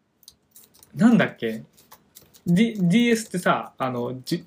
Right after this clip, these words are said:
Speaker 2: なんだっけ？デュアルスクリーンじゃん。
Speaker 1: そう。
Speaker 2: じゃなくて、折りたたみじゃない、折りたたみじゃないやつが一個あったと思う。
Speaker 1: 任天堂スイッチじゃない？それ新しいやつ。
Speaker 2: なぜならば、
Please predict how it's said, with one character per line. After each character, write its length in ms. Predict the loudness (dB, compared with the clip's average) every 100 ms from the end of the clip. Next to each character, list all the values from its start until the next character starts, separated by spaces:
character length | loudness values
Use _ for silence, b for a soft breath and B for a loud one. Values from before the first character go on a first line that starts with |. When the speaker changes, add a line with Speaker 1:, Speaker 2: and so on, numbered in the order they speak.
| -10
Speaker 2:
な 80 | -10
ん 20 |
だ 20 |
っ 20 |
け？ 140 | -8 -6
デ 60 |
ュ 160 | 0 2
ア 40 |
ル 80 | 2
ス 120 | 0
ク 60 | -2
リ 100 | -2
ー 40 |
ン 160 | -2 -4 _
じ 120 | -8
ゃ 60 | -8
ん。 120 | -10 -18 _
Speaker 1:
そ 280 | -6 -6
う。 80 | -6
Speaker 2:
じ 60 | -8 0
ゃ 40 |
な 80 | 0
く 100 | 0
て、 120 | -6
折 200 | 0 2
り 60 | 2
た 60 | 6
た 60 |
み 100 | 6
じ 60 | 6
ゃ 20 |
な 120 | 0
い、 220 | -4 -4 -6 -14 _ _ _ _ _ _ _ _ _ _ _ 0
折 120 | 2
り 60 |
た 80 | 4
た 60 | 4
み 80 | 4
じ 80 |
ゃ 40 | 0
な 120 | 0
い 260 | 0 -4 -10 _ _ _
や 120 | -6
つ 80 | -4
が 100 | -6
一 100 | -6
個 100 | -6
あ 40 | -8
っ 20 |
た 80 | -10
と 100 | -14
思 120 | -20
う。 40 | -20 _ _ _ _ _ -6
Speaker 1:
任 300 | 0 0 -2
天 440 | -4 0 2 4 2
堂 220 | -2 -8
ス 180 | -6 -4
イ 60 |
ッ 80 | -4
チ 140 | -6 -12
じ 80 |
ゃ 20 | -10
な 80 |
い？ 20 | -10
そ 120 | -10
れ 60 | -10
新 100 | -12
し 100 | -12
い 60 | -14
や 60 |
つ。 200 | -16 -20 _ b b b b _ _ _ _ _ _ _ _ _ _ _ _ _
Speaker 2:
な 100 | 0
ぜ 80 | 2
な 80 | 0
ら 80 |
ば、 320 | 2 0 -2